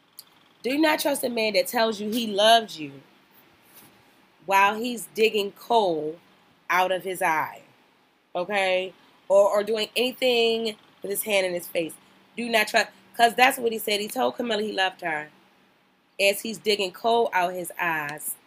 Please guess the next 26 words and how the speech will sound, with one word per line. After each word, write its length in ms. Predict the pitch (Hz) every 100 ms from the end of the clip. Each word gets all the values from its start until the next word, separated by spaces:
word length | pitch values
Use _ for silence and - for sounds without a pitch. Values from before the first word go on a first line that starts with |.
| _ _ _ _ -
after 300 | 208 214 -
he 300 | 208 202 208 -
just 340 | 196 233 226
got 220 | 214 202 -
finished 400 | 208 185 185 - _ _ _ -
bumping 440 | 185 202 202 196 -
uglies 680 | 233 233 175 165 165 170 - - - _ _ _ _ - _ _ _ _ -
with 160 | 233
this 260 | 240 247 -
one. 160 | 147 135 _ _ _ _ _ _ _ _ _ _ _ _ _ _ _ - _ _ -
But 140 | 202
he 60 | 202
loves 300 | 180 165 165
you. 260 | 139 135 -
Ooh, 1200 | 320 508 554 571 571 554 523 494 466 427 403 359 339
chill. 840 | - - 156 156 156 165 170 180 - - - - - - - - _ _
He 160 | 415 440
coulda 260 | 403 427 339
just 240 | 359 -
spent 200 | 262 349
the 80 | 330
night 240 | 330 330
in 140 | 320 302
your 160 | 339
room, 280 | 320 214 185
though. 180 | 175 139